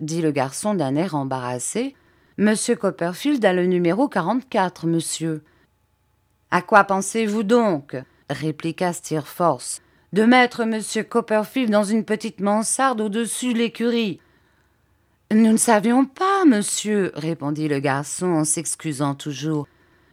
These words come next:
Nous ne savions pas que monsieur Copperfield y attachât aucune importance. On peut donner à monsieur Copperfield le numéro soixante-douze, s'il le préfère, à côté de vous, monsieur. » « C'est bien clair qu'il le préfère, »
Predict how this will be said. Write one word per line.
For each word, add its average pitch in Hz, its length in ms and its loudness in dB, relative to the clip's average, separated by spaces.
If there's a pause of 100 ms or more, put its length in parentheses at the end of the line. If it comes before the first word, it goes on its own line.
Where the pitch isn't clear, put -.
(100)
Nous 202 140 4
ne 208 60 4
savions 165 460 0
pas 233 200 2
que - 120 -6
monsieur 160 400 -2
Copperfield 160 840 -4 (220)
y 196 140 0
attachât 160 640 0
aucune 156 360 -4
importance. 214 840 0 (220)
On 226 120 2
peut 269 180 -2
donner 254 320 4
à 240 60 2
monsieur 214 300 -2
Copperfield 240 800 -2 (220)
le 233 140 6
numéro 269 360 6
soixante-douze, 320 800 2
s'il 208 240 -4
le 208 100 -2
préfère, 175 560 -2 (220)
à - 60 -10
côté 190 260 -6
de 233 100 -4
vous, 339 220 4
monsieur. » « 156 560 -2 (1040)
C'est 220 200 0
bien 254 300 2
clair 196 380 4
qu'il 170 200 -4
le 160 80 2
préfère, » 147 640 -2